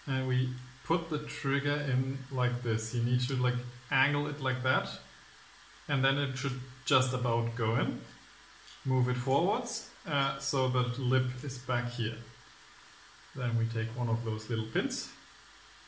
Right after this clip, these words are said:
and put it in like that.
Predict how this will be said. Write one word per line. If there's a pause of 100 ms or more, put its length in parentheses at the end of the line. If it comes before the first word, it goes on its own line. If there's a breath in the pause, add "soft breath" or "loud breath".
(3500)
and
put
it
in (500)
like
that.